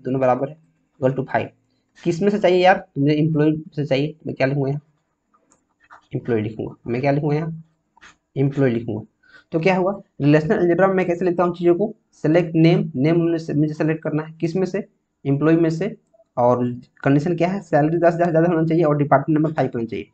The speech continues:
तो query कैसे execute होगा? सबसे पहले employee, फिर एक condition और फिर एक, सबसे पहले inner, फिर outer और फिर सबसे outer, ठीक है। अब मैं वीडियो में आगे बढ़ूंगा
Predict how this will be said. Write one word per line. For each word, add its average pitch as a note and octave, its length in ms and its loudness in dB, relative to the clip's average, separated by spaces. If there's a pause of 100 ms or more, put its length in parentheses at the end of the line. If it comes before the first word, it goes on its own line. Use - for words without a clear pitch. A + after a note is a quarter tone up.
(360)
तो F#3+ 120 2
query G3+ 360 0
कैसे G3+ 300 0
execute E3+ 380 0
होगा? G#2+ 220 -2 (360)
सबसे C#3 240 -2
पहले D#3 220 0
employee, D3 480 0 (840)
फिर C3+ 240 0
एक A#2 160 -6
condition C#3 640 -2
और - 200 -12
फिर A2 180 -6
एक, - 120 -14 (540)
सबसे D#3+ 180 0
पहले E3 180 2 (100)
inner, E3+ 260 2 (540)
फिर D3 360 0
outer D#3+ 420 2
और C3+ 220 -6
फिर F3+ 140 0
सबसे - 440 -4
outer, G#2+ 320 -4 (460)
ठीक A#2+ 140 -6
है। A#2 80 -14 (280)
अब C3+ 120 2
मैं E3 80 4
वीडियो E3 200 4
में - 60 0
आगे E3 200 2
बढ़ूंगा F3 320 2